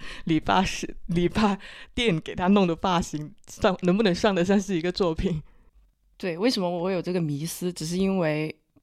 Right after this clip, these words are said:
Speaker 2: 这一个定义会影响我和他们去沟通交流的一个态度。因为我们上一期的时候说过伪熟人，然后提到过理发师嘛，然后我说过我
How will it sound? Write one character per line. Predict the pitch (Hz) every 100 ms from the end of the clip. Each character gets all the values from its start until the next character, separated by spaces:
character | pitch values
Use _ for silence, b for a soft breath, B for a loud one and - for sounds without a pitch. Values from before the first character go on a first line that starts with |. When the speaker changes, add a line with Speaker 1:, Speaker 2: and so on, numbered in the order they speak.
| _ _ _
Speaker 2:
这 | - 247
一 | 202 185
个 | 214
定 | 196 - 226 196
义 | 202
会 | 185 202
影 | 160 160 214
响 | 190 147
我 | 147
和 | 156 156
他 | 185
们 | 190 160 151
去 | 156 208 170
沟 | - 196
通 | 196 202 180 175
交 | - 190
流 | 190 147
的 | 147 147 131 156 b b b
一 | 165
个 | 170 170
态 | - 120 - 139
度。 | - 147 139 - _ _ b b b _
因 | -
为 | 247
我 | 180
们 | 208
上 | 254
一 | 220
期 | 214
的 | 196
时 | 175
候 | 165
说 | - 180
过 | 196 170
伪 | 151 143
熟 | - - 156
人， | 160
然 | 151 147
后 | 170
提 | - 147
到 | 175 185
过 | 180 151
理 | 135
发 | 147 151
师 | 147 151
嘛， | 151 135 -
然 | 170
后 | 185
我 | 156
说 | 143 160 160
过 | 175 156
我 | 139